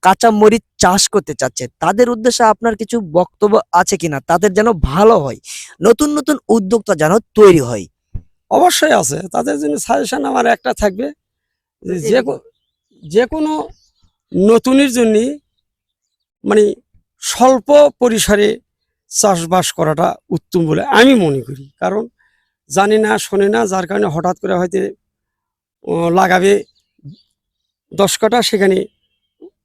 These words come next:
Speaker 2: দুই বিঘা লাগাইতেছে, সেটার নিয়ম জানে না, কানুন জানে না, যার কারণে শর্ট খাবে।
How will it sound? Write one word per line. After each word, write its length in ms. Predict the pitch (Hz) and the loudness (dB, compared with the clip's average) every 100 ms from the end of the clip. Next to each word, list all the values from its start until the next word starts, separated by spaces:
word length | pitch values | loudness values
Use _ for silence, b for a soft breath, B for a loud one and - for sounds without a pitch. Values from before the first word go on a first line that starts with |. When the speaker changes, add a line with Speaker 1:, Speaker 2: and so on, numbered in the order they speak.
| _ | _
Speaker 2:
দুই 200 | 202 226 190 | -8 -6 -4
বিঘা 200 | 156 151 | -4 -6
লাগাইতেছে, 600 | 143 139 - 139 151 147 - | -6 -10 -12 -14 -16 -20 -12
সেটার 300 | - 190 185 - _ | -6 -4 -4 -8 _
নিয়ম 360 | - 196 196 185 | 0 2 4 2
জানে 180 | 175 175 | -2 -2
না, 120 | 185 | -2
কানুন 400 | - 196 196 185 | -2 0 0 -2
জানে 200 | 175 165 | -4 -6
না, 160 | 175 165 | -6 -8
যার 180 | 175 | -10
কারণে 260 | 160 175 180 - _ | -8 -8 -10 -14 _
শর্ট 320 | - - 180 - | -10 -6 -6 -8
খাবে। 320 | 131 135 | -16 -16